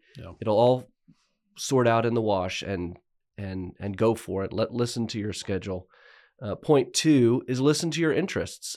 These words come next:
Speaker 2: especially at the beginning stages of seminary, um, where, where you're most likely perhaps to get overwhelmed. Let your, let your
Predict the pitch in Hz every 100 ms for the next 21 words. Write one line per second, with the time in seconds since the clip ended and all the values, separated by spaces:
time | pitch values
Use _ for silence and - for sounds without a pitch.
0 | - 110 - 160 160 185 156 139 107 113
1 | 110 117 107 - 107 104 104 98 90 -
2 | 107 107 98 92 92 90 90 _ _ _
3 | _ _ - 107 95 - 110 98 98 95
4 | - 113 110 104 104 123 131 123 110 110
5 | - 117 110 98 98 - - 104 98 110
6 | 107 104 101 101 95 87 101 - _ -
7 | _ _ - 117 135 - _ 135 123 -
8 | - 123 120 139 135